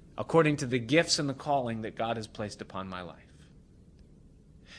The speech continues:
And so in verses three through eight of chapter twelve, the Apostle Paul lists out seven gifts. And I'm glad that there's only seven gifts. If,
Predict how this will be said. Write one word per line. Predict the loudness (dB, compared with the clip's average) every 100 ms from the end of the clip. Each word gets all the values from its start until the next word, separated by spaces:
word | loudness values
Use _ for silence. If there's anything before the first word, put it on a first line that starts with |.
| -2
And | 4
so | 6 8
in | 6
verses | 6 6 6 2 0
three | 0 4 8 8
through | 6 4 4 6
eight | 8 6 4
of | -2
chapter | 4 4 6 2
twelve, | -2 2 2 2 -6 -12 -18 -20 -20 -20 -6 4
the |
Apostle | 4 6 8 8 6 2
Paul | 4 6 8 6
lists | 4 6 6 6 2 0 2
out | 6 8 8 4 -2 0
seven | 4 6 8 8 8 6 4
gifts. | 6 6 6 0 -2 0 -2 -8 -20 -16 -4
And | -2
I'm |
glad | 4 8 8 6
that | 2
there's | 0 2
only | -2 -2
seven | 2 4 4 0
gifts. | -2 -2 -4
If, | -8